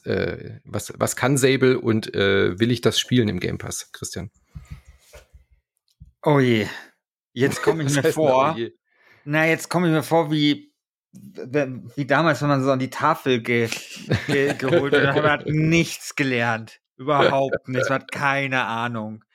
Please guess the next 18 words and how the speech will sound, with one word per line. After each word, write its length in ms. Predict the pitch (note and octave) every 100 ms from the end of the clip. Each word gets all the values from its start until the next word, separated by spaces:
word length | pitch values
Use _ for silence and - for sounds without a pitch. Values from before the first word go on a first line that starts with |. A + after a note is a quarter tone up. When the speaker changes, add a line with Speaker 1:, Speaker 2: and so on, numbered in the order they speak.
| - - -
Speaker 2:
Ich 240 | D#3+ - F#3
hab 160 | E3+
hier 240 | F3 D3+ -
ein-, 240 | D3+ D#3 F3+
ich 160 | C#3+ D#3
hab 80 |
hier 100 | D#3
einfach 220 | C#3+ D#3 D3+
voll 220 | D#3+ E3
breitbeinig 840 | D#3 C3 E3 E3 B2+ B2+ C3+ C3
das 220 | B2+ -
Kreuz 400 | - B2 C#3+ E3+
hingemacht, 400 | C3 A#2+ B2 A#2+
dass 100 | C#3
ich's 160 | A#2 -
gespielt 640 | A2+ - - B2+ D#3+ D#3
hab, 360 | B2+ G#2+ A#2+ -
so. 440 | - A#2 A#2 C3+